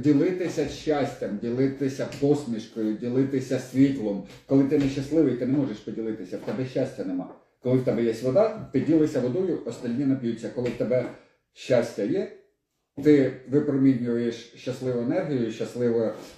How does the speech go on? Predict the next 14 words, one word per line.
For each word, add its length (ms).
е, 920
с-, 300
ну, 140
світло, 720
і 60
ти 120
можеш 260
поділитися. 640
А 80
ти 120
не 120
можеш 300
поділитися 600
нещастям. 640